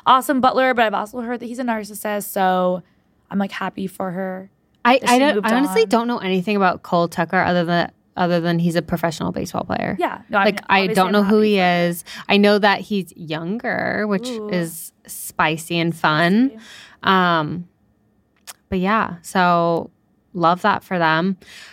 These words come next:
Speaker 2: Um, moving on to Raquel Leviss from Vanderpump Rules. Homegirl kinda went ghost after the whole
Speaker 1: Yeah.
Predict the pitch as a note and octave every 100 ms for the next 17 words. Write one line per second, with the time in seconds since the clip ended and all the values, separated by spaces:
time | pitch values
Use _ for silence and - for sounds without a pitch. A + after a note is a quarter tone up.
0 | - - G3+ G3 F#3+ F3+ - G3+ G#3+ B3
1 | B3 B3+ B3 - B3+ B3 B3 A#3+ - F3+
2 | F#3 F3+ F3+ G3+ G3+ G3+ G3 G3 G3 F#3
3 | - E3+ E3+ E3+ A3 C4 - - - -
4 | G3 F#3 E3+ E3+ F3+ F3+ G3+ F#3 - F3+
5 | D#3+ E3+ F#3 G#3 B3+ C#4 - - _ -
6 | - - B3+ C#4 E4+ G4+ - - C4 C4
7 | A#3+ F#3 G3 G3 G3 - F3+ F3+ E3+ D#3+
8 | E3 - - - - F3 E3+ - F3+ F3
9 | F3 - F3+ E3+ E3+ E3 D#3+ E3 - G3+
10 | F3+ F3